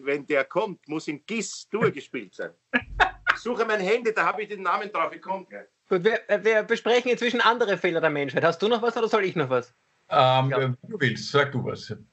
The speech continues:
Speaker 3: Ich
Speaker 2: hab
Speaker 3: hab
Speaker 2: noch was. Äh, zweitgrößter Fehler, um bei der E D V zu bleiben, ist die F N-Taste auf Apple-Computern.
Speaker 3: Ja, die, was kann die? Die kann eigentlich
Speaker 2: Nix. Was kann die? Ich weiß es nicht.
Speaker 3: Und
Speaker 2: Wofür
Speaker 3: so
Speaker 2: ist diese F N-Taste? Sie ist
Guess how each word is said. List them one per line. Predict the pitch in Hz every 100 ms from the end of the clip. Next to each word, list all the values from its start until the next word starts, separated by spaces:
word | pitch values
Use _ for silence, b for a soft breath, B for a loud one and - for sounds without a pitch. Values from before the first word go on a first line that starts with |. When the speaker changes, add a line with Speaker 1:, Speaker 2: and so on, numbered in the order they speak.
| _ -
Speaker 3:
Ich | 127
Speaker 2:
hab | 147
Speaker 3:
hab |
Speaker 2:
noch | 151 123
was. | 123 _
Äh, | 135 - _ -
zweitgrößter | 151 175 175 170 165 175
Fehler, | 156 180 180
um | 170
bei | 151
der | 151
E | 143
D | 143
V | - 143
zu | 170 180
bleiben, | 156 147 156
ist | 147 143 143 - _ 143
die | 143 143 139 - _
F | 170 151 -
N-Taste | 156 190 175 156 165 - 160 156 B B
auf | - 135 -
Apple-Computern. | 156 147 143 - 120 - - - 120 - _ _ _ _ - B B 143 131 - -
Speaker 3:
Ja, | 147
die, | 165 156
was | 175 -
kann | 135 123 123
die? | 208
Die | 196 180
kann | 175 147 156 170
eigentlich | 131 165 214 233
Speaker 2:
Nix. | _ - - - _
Was | 170 170
kann | 180 147
die? | 123 - _ -
Ich | 135
weiß | 170 135
es | 123
nicht. | 117 - -
Speaker 3:
Und | 139 214
Speaker 2:
Wofür | 175 208
Speaker 3:
so | 214
Speaker 2:
ist | 214 -
diese | 185 165
F | 170 -
N-Taste? | 180 175 127 -
Sie | 135
ist | 165 -